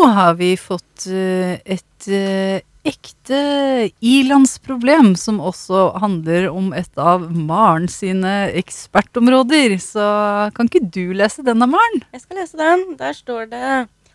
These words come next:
Speaker 2: "Hei, kjære podcastere. Jeg er en ung og middels erfaren Twitter-bruker som vanligvis er lykkelig i mitt lille ekkokammer. Her om dagen la jeg ut et bilde av et klesplagg jeg hadde laget, og plutselig rant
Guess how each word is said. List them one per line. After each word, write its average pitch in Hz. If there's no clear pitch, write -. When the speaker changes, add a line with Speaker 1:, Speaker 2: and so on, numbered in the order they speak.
Speaker 2:
"Hei, 359
kjære 233
podcastere. 190
Jeg 262
er 247
en 285
ung 311
og 247
middels 226
erfaren 233
Twitter-bruker 202
som 339
vanligvis 262
er 240
lykkelig 247
i 214
mitt 190
lille 180
ekkokammer. 147
Her 294
om 381
dagen 302
la 359
jeg 226
ut -
et 269
bilde 254
av 202
et -
klesplagg 269
jeg 226
hadde 196
laget, 180
og 254
plutselig 262
rant 247